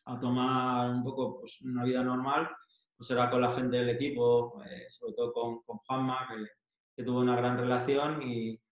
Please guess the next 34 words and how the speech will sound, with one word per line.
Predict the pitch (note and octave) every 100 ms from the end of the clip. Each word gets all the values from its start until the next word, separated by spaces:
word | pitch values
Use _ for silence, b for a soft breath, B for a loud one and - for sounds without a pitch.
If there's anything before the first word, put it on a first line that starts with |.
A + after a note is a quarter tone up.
| _
bueno, | C#3+ C3 A#2+
yo | C#3+
vivía | C#3+ A#2
solo. | - A#2 A2
Al | A2
final | - A#2 B2+ B2+ B2 A#2+ - _ -
era | C3
buscarte | C3 B2+ B2+ A#2+ B2
la | A#2+
vida | C3 B2+ A#2+ A#2 A#2 A#2 A#2 -
un | A#2
poco, | B2 B2 A#2+ A#2 A2 - _ _ _ _
eh, | B2 A#2+ -
para | B2 A#2
comer, | A#2+ B2+ C3 A#2
para | A#2+ A#2+
cenar, | - B2 C3+ C#3+ C#3+ - -
porque, | - _ G#2+ G#2+ G#2+
bueno, | A2+ A2 -
al | A2
final | A2 G#2+
mis | A2 G#2+
padres | A#2 A2+
están | - A#2
en | A#2+
Madrid | A#2+ C#3 D3+ - _ _ -
y | B2+
mi | B2
mujer | A#2+ A#2+ A#2+
era | A#2+ A#2+ A#2+
profesional | A#2+ A#2+ A#2+ A#2+ A#2+ A#2
de, | A#2 A2+ A2+ A2+
de | A2+ A2+ A2+
balonmano, | A2+ B2 B2+ D3+